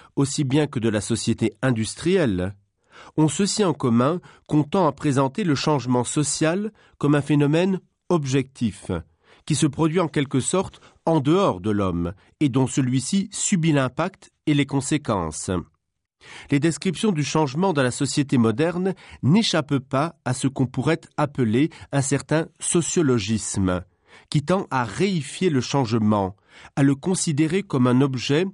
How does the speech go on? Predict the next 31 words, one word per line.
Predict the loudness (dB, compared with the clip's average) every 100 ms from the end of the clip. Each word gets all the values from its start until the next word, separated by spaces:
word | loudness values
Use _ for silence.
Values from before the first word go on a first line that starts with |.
| _
ou | 0 2
une | 2
chose | 0 2 2 0 -4
à | -4
peu | -2 -2
près | 0 -2
complètement | 0 -2 -2 -2 0 -2 0
en | -2
dehors | 2 2 2 0 -4 -12 _ _ -2
et | 0
au-dessus | 2 2 0 -2 -4
de | 0
l'homme. | 0 2 0 -2 -4 -8 _ _ _ _ _ _ _ _ -20 -20 -6
Il | 2 2
n'est | 2
pas | 0
dans | 0 2
notre | 0 -2
intention | -2 -2 -4 -2 2
de | 2
nier | 4 4 2
toute | 0 -2
validité | 0 0 0 -4 -6 -2 -2 -2 -8
à | -4
ces | -2
descriptions. | 0 -2 -2 -8 -4 -2 0 -2 _ _ _ _
Elles | 0 0
présentent | 2 2 2 0
de | 0
toute | -2 0 0
évidence | 0 0 0 0 -2 -4